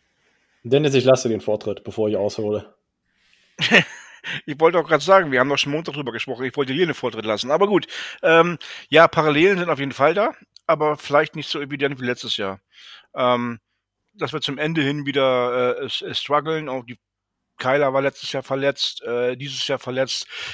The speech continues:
Speaker 2: ist nach der Verletzung noch nicht wieder der Alte für mich geworden in diesem Jahr. Ähm, zum Ende der Saison hin ist das Playcalling von Cliff Kingsbury ausrechenbarer geworden. Das hatten wir letztes Jahr auch schon mal gehabt.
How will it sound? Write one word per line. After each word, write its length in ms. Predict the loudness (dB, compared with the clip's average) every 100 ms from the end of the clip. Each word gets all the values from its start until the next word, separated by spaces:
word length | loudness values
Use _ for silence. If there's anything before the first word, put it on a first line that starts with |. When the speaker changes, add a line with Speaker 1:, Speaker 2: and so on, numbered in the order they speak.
| -16 _
Speaker 2:
ist 180 | -6 -2
nach 140 | -2
der 80 | -4
Verletzung 400 | -4 -4 -4 -4
noch 180 | -4 -4
nicht 200 | -8 -4
wieder 160 | 0
der 120 | 0
Alte 280 | 2 0 -2
für 100 | -6
mich 300 | -6 -6 -8
geworden 400 | -10 -6 -4 -4
in 80 | -8
diesem 240 | -10 -8
Jahr. 320 | -2 0 -2 -4 -16 -20 -20 -20 _ 0
Ähm, 380 | 0 0 -4 -8 _ _ _
zum 220 | -10 -6
Ende 240 | -4 0
der 100 | 0
Saison 380 | 0 0 -2 -2
hin 460 | -4 -6 -6 -10 -14 _ _ _
ist 200 | -10 -8
das 100 | -8
Playcalling 640 | -8 -2 -2 -2 -2 -2 -4
von 160 | -8
Cliff 220 | -10 -12 -10
Kingsbury 640 | -10 -8 -8 -8 -8 -4
ausrechenbarer 760 | -2 -2 -4 -4 -4 -6 -4 -6
geworden. 360 | -8 -8 -8
Das 100 | -6
hatten 160 | -8 -6
wir 80 | -4
letztes 320 | -4 -6 -6
Jahr 100 | -4
auch 120 | -4
schon 160 | -4 -4
mal 100 | -4
gehabt. 380 | -2 -4 -6